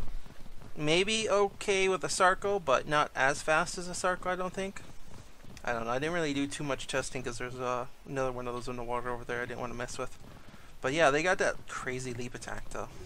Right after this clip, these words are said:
<laughs> Like, I, I also tested this, like, I was like, "Okay, let's do his combat." So I took this one. Or was it that one? I took one of them. I think it was this one, the first one.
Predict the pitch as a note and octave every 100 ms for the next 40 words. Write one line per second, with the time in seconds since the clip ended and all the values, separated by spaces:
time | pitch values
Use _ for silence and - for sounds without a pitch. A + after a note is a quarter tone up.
0 | - - - - C3 - - - - -
1 | E3+ - G3 - - F3 E3 G3 A3 G#3
2 | G3 - F#3 - D#3+ C3 B2+ - C3+ -
3 | - - - - D#3+ E3 E3 F#3 F3+ C3+
4 | C#3 E3 - F#3 - F#3 D3+ A#2+ A2 -
5 | C#3 - A3+ - G3 - C#3 B2 D3 -
6 | - - - - - - - - - -
7 | C#3+ C3+ - C3+ C3 - - - - -
8 | - - - - C#3+ - C4 E3+ D#3+ B2
9 | G#2+ C3+ F#3 F3+ B2 A#2+ C3+ - - -
10 | - C#3 - - -